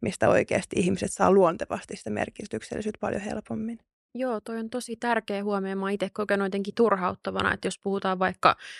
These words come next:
Speaker 2: hoitajien palkkauksesta, niin sit monesti tulee se argumentti, että no miksi et valinnut parempi palkkaisempaa ammattia, että hakeudu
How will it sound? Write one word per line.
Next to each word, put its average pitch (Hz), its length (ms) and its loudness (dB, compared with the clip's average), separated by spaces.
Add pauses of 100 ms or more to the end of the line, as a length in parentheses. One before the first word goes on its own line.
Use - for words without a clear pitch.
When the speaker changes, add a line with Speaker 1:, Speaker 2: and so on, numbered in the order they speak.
(140)
Speaker 2:
hoitajien 185 480 4
palkkauksesta, 233 920 0 (300)
niin 226 120 0
sit 226 100 -12
monesti 220 420 -2
tulee 220 260 2
se - 100 -4
argumentti, 202 560 0
että 202 340 2
no 214 100 0
miksi 233 280 2
et - 120 -10
valinnut 202 440 4
parempi 190 360 4
palkkaisempaa 196 920 0
ammattia, 196 480 -2
että - 200 -12
hakeudu - 400 2